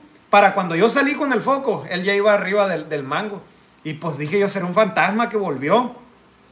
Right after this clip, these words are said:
Y no, pues nos dio muchísimo gusto. Hubieran visto el cochinero que hizo en el refrigerador.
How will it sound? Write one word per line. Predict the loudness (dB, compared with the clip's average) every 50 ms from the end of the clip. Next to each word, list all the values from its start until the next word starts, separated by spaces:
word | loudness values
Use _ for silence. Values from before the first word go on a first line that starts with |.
| _ _ _ _ _ _ _ _ _
Y | -10 -8 -4
no, | 0 2 2 2 2 2
pues | 0 0
nos | 0 -2 -4
dio | -2 -2
muchísimo | -2 -2 -4 -6 -6 -8 -6 -6 -4 -4 -4
gusto. | -4 -6 -6 -10 -14 -20 -20 -18 -10 -8
Hubieran | -6 -2 0 2 2 2 2 2
visto | 0 -2 -2 -4 -4 -6
el | -6 -6 -2
cochinero | 0 0 0 0 -2 -6 -6 -6 -4 -2 -2 -2 -2 -2
que | -4 -6
hizo | -6 -6 -6
en | -6
el | -4
refrigerador. | -4 -4 -4 -6 -6 -4 -2 -2 -2 -2 -2 -4 -8 -10